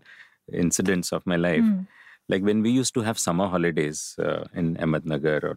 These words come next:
Speaker 1: or so. So every summer holiday, uh, vacation, you're not going to your manana nani's place or dada dadi's place or masi's place. Traveling
Speaker 2: Hmm.
Speaker 1: was not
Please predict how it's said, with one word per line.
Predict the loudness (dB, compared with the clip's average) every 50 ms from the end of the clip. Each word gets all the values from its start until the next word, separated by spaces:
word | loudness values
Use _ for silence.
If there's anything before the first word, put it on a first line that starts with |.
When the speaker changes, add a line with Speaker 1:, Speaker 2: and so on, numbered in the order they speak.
| -6 -8
Speaker 1:
or |
so. | -6 -8 -4 -4 -4 -4 -6 -10 _ _ _ -20 -20 _ _ _ _ _ _
So | -2 0 0 0 0 -4 -10 _ _
every | -2 -2 0 2 2 2
summer | 2 2 0 0 0 0
holiday, | 0 0 0 0 2 2 2 2 2 2 0 -2 -8 -18 -20 -20 -20 -20 -20 _ _ _ -20 _ _ _ _ -14 -12 -8
uh, | -6 -4 -4 -2 -2
vacation, | -2 -2 0 2 2 2 2 0 0 0 2
you're | 2 2 2
not | 2 2 0 0
going | 0 2 2 0 0
to | 0 -2 -2 -2 -4 -8 -12 -20 _ _ _ _ _ _ _ -2
your | 0 0 2 0 -2 -6 -14 -20 _ _ _ _ _ _ _ _ _
manana | 0 0 2 2 2 2 2
nani's | 2 0 0 0 0 -2 -4
place | -4 -2 -2 -2 -2 -2 -4
or | -6
dada | -4 -4 -6 -4 -4 -4 -2
dadi's | -4 -4 -2 -4 -4 -4
place | -4 -4 -4 -4 -4 -4
or | -4 -4
masi's | -4 -6 -8 -8 -10 -12 -10 -6
place. | -6 -6 -2
Traveling | 0 0 2 2 2 2 2
Speaker 2:
Hmm. | 0
Speaker 1:
was | 0 0
not | 0 -2 -2 -4